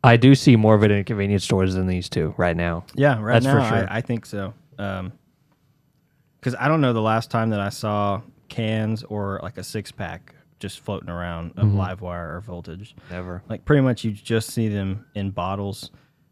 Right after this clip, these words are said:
Speaker 2: at, like, convenience stores. All right, so Major Melon has a dewiness rating of four point six seven five. And up next is none other than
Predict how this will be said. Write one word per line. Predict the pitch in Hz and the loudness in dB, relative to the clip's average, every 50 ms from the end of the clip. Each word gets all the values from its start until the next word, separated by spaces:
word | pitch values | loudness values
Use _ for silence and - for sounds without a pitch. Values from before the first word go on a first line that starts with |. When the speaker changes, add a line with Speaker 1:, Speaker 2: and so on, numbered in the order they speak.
| _ _ - | _ _ -10
Speaker 2:
at, | 90 92 90 - - _ _ _ | -8 -8 -8 -8 -10 _ _ _
like, | 92 90 - - _ | -12 -12 -12 -14 _
convenience | - - 101 92 87 87 90 - - - | -8 -6 -6 -6 -6 -8 -10 -12 -14 -16
stores. | - 87 - - - - - _ _ _ _ _ _ _ _ _ - 156 139 139 _ _ _ _ _ _ _ _ _ _ _ _ _ _ _ _ _ _ _ _ _ _ _ - _ _ - - - - - - - - - - | -18 -18 -18 -18 -18 -20 -20 _ _ _ _ _ _ _ _ _ -20 -20 -20 -20 _ _ _ _ _ _ _ _ _ _ _ _ _ _ _ _ _ _ _ _ _ _ _ -20 _ _ -20 -20 -20 -20 -20 -20 -20 -10 -2 2
All | 143 | 4
right, | 147 143 127 113 - | 6 6 4 4 2
so | - 135 | 4 6
Major | 127 131 139 147 143 147 | 6 8 8 8 8 8
Melon | 139 135 135 135 135 139 139 135 127 | 8 8 8 8 8 8 10 10 10
has | 131 123 120 131 | 8 8 6 6
a | 120 117 | 4 2
dewiness | 113 - 123 120 127 127 123 120 120 117 113 - - - - - - - | 4 6 6 8 8 8 8 8 8 6 6 2 -4 -12 -14 -14 -6 0
rating | 120 113 110 110 110 110 107 110 - | 2 4 4 4 4 4 2 2 0
of | - 101 98 101 110 - - _ _ _ _ _ _ - | -2 -4 -6 -6 -8 -12 -20 _ _ _ _ _ _ 2
four | 147 131 131 139 139 151 160 - - | 4 4 4 4 0 -2 -4 -8 -6
point | - - 113 95 - - - | -2 0 0 0 -2 -4 -8
six | - - 127 120 - - - - | -4 -2 -2 -2 -4 -6 -18 -16
seven | - - 110 104 104 104 98 - | -8 -4 -4 -4 -2 -4 -6 -6
five. | 95 92 - - - 110 - - - - _ _ _ _ - - - _ _ | -6 -8 -10 -10 -12 -14 -16 -18 -20 -20 _ _ _ _ -20 -20 -20 _ _
And | - 110 107 104 101 98 95 92 - _ _ _ _ _ _ _ _ - | -8 -4 -4 -4 -4 -4 -6 -6 -10 _ _ _ _ _ _ _ _ -2
up | 123 151 156 - - | -2 -2 0 2 2
next | 151 156 120 - - - - - - - - - - _ _ _ _ - | 2 2 2 0 -4 -10 -12 -12 -14 -16 -18 -20 -20 _ _ _ _ -10
is | 110 101 101 107 | -10 -8 -6 -4
none | 101 113 123 127 131 | -2 -2 0 0 -2
other | 113 98 82 - 78 101 135 - | -2 -4 -6 -8 -10 -10 -12 -12
than | - 104 98 90 87 85 92 | -10 -8 -6 -6 -4 -4 -6